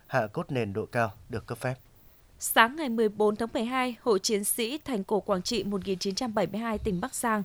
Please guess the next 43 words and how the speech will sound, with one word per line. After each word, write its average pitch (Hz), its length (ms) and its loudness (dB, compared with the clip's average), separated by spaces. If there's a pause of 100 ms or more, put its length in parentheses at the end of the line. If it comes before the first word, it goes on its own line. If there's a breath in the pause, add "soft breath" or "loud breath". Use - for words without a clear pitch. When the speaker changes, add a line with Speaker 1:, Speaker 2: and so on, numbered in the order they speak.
(320 soft breath)
Speaker 2:
tổ 220 120 6
chức 330 220 -2
lễ 254 200 0
khánh 226 240 -2
thành 214 300 0
ngôi 262 160 0
nhà 208 320 0 (100)
ấm 214 200 2
tình 233 160 2
đồng 196 160 0
đội 202 220 4 (240 loud breath)
cho 302 140 2
hội 269 260 4
viên 240 220 4
Vũ 226 260 -2
Ngọc - 200 0
Thuấn 208 260 4 (300 soft breath)
ở 214 260 6
thôn 254 180 2 (100)
Phương 233 200 2
Đậu, 220 260 2
xã - 240 -2
Song 247 220 -2
Mai, 233 180 -2
thành 208 180 -4
phố 175 120 -2
Bắc 277 200 -4
Giang. 220 280 2 (580 soft breath)
Ông 247 160 4
Vũ 214 140 0
Ngọc 294 220 -2
Thuấn 214 240 2
sinh 277 200 -4
năm 254 120 -2
một 190 160 -2
nghìn 185 140 -2
chín 202 200 -4
trăm 240 220 -2
bốn 202 180 0
mươi 254 140 -4
bảy, 196 220 2 (340 soft breath)
là 240 140 6
hội 240 240 6